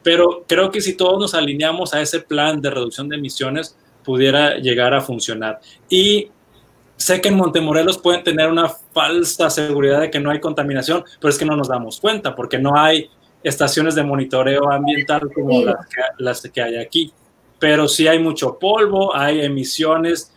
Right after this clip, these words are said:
Speaker 1: por quema de cosas, este, autos, etcétera.
Speaker 2: Sí, de hecho, el,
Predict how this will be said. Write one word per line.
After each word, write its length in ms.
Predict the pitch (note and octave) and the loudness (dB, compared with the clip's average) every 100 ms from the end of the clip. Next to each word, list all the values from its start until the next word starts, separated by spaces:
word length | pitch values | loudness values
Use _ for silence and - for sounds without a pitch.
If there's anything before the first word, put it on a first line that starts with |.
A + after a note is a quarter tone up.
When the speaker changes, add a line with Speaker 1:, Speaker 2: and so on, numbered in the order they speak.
| _ | _
Speaker 1:
por 220 | C#3 C3+ | -4 -4
quema 320 | D3+ D3 D3 | -2 -2 -2
de 160 | C3+ A#2+ | -2 -4
cosas, 720 | F3 G3 F#3+ E3+ E3+ E3 - _ _ _ | -4 -4 -2 -2 0 -2 -6 _ _ _
este, 600 | C#3 B2+ - - B2 A#2+ | -6 -6 -8 -6 -4 -4
autos, 840 | - C3+ F3 F#3+ F3+ E3 D#3+ D#3+ D3 | 0 2 4 2 2 2 2 0 -4
etcétera. 560 | A#2 - G#2 A2+ G#2 - _ _ _ _ _ _ _ _ - | -8 -10 -14 -14 -14 -18 _ _ _ _ _ _ _ _ -14
Speaker 2:
Sí, 320 | - D#4 D4 | -2 2 4
de 120 | D4 | 4
hecho, 220 | D4 F4 - | 4 2 0
el, 300 | D4 C#4 C4+ | -2 -6 -10